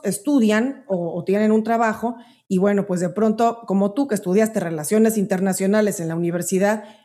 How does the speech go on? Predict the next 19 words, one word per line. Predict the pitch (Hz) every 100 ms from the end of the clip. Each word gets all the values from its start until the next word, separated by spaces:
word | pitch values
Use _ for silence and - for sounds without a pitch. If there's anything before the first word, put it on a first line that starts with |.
| -
pero | 190 196
¿cómo | 254 285 269
fue | 285 247 254 254
que | 202
la | 190 185
vida | 202 220 226
te | 196
llevó | 165 175 185 220
al | 202 180
camino | - 165 190 208
de | 202
la | 180 175
música | 190 190 202 190
y |
el | 170
entretenimiento | 165 160 170 170 170 180 185 196
de | 180
tiempo | 185 175 175 175
completo? | 156 143 151 143